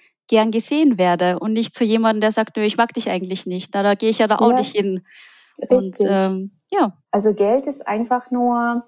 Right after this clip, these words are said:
Speaker 2: was Schönes. Und du darfst, wenn du noch, ja, noch nicht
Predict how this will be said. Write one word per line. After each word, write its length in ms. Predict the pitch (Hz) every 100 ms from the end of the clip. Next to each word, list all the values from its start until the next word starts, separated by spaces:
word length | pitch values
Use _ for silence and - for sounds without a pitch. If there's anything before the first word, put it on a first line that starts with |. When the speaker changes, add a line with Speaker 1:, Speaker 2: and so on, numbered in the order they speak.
| _
Speaker 2:
was 180 | - 202
Schönes. 800 | - 226 240 254 311 359 - - _ - - - _
Und 320 | 220 214 220 220 - -
du 100 | 214
darfst, 500 | 202 196 247 - 233
wenn 180 | 233 240
du 120 | 233
noch, 340 | 220 214 214 -
ja, 300 | - 233 311
noch 160 | 262 240
nicht 420 | 247 277 - -